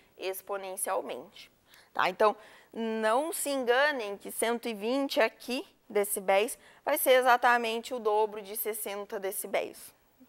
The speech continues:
Não, tá? Porque a gente está usando uma escala exponencial. Depois, então, a gente tem a sirene de alarme próxima, cento e vinte. Claro que ela tem que tá próxima. Aqui já começa, então, a ficar um nível um pouco mais perigoso pra nossa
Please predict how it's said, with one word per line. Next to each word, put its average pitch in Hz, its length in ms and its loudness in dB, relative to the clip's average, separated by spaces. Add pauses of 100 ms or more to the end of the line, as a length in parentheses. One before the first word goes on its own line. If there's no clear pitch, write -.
(120)
Não, 185 460 2 (140)
tá? 175 260 0
Porque 208 400 -2 (280)
a - 40 -14
gente 185 240 -8
está 190 180 0
usando 190 260 0
uma 190 160 -6
escala 175 460 -2
exponencial. 202 840 -6 (720)
Depois, 254 420 6
então, 247 280 4
a 233 60 0
gente 226 260 -8
tem 214 240 4
a 208 40 -2
sirene 214 580 2
de 214 100 4
alarme 190 420 6
próxima, 190 540 2
cento 196 280 -10
e 202 40 -10
vinte. 196 400 -12 (240)
Claro 202 260 8
que 233 100 -2
ela 202 140 6
tem 208 200 -4
que 208 60 -10
tá 196 160 6
próxima. 214 640 6
Aqui 214 420 -4
já 311 140 -6
começa, 254 440 -2
então, 220 240 0
a 226 40 -2
ficar - 480 4 (300)
um 226 140 -2
nível 220 320 -2
um 220 80 -2
pouco 214 240 2
mais 208 180 -2
perigoso 196 520 0
pra - 180 0
nossa 180 440 0